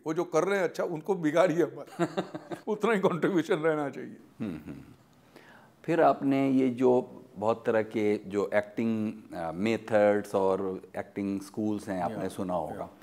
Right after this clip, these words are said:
Speaker 2: वो भी आपको कभी-कभी टेरराइज करते हैं कि स्टानिस्लावस्की है, उधर कोई मेथड एक्टिंग है, तो कोई ये है,
Speaker 1: नहीं,
Speaker 2: ऐसा कुछ है?
Speaker 1: मैंने, अ, इरफान भाई, ब-, अ, अ, with honesty के साथ मैंने सब पढ़ा है, मैंने सब इम्बाइब भी करने की कोशिश की, उसको उस तरह से एग्जीक्यूट करने की भी कोशिश की।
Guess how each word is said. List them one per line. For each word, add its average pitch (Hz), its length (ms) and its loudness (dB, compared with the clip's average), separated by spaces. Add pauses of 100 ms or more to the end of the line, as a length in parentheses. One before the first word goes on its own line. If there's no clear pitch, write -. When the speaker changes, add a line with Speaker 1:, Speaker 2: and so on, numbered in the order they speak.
(400)
Speaker 2:
वो 131 120 4
भी 175 120 6
आपको 156 220 4
कभी-कभी 147 440 2
टेरराइज 127 460 2
करते 123 380 -2
हैं 120 180 -2
कि 117 360 0
स्टानिस्लावस्की 113 920 -4
है, 98 340 0
उधर 98 300 -4
कोई 98 200 -4
मेथड 101 380 -4
एक्टिंग 92 380 -8
है, 92 220 -4
तो 95 180 -10
कोई 98 240 -8
ये 90 240 -6
है, 92 240 -14 (220)
Speaker 1:
नहीं, 277 120 -2
Speaker 2:
ऐसा 277 100 0
कुछ 202 180 0
है? 220 80 -2
Speaker 1:
मैंने, 240 160 0
अ, 190 460 -4
इरफान 202 260 -4
भाई, 208 180 0
ब-, 170 140 -8
अ, 160 1300 -6
अ, - 0 -
with 180 300 -6
honesty 190 320 -10
के 208 80 -2
साथ 185 240 -2
मैंने 175 160 -6
सब 170 260 -4
पढ़ा 117 280 2
है, - 240 -10 (640)
मैंने 160 120 -6
सब 180 180 -4
इम्बाइब 151 320 2
भी 156 100 0
करने 147 260 -4
की 143 100 -8
कोशिश 131 380 -6
की, 143 100 -6
उसको 135 280 -2
उस 143 240 -8
तरह 143 160 0
से 147 120 0
एग्जीक्यूट 139 380 -2
करने 139 240 -2
की 135 80 -6
भी 135 100 -6
कोशिश 131 360 -8
की। 123 280 -8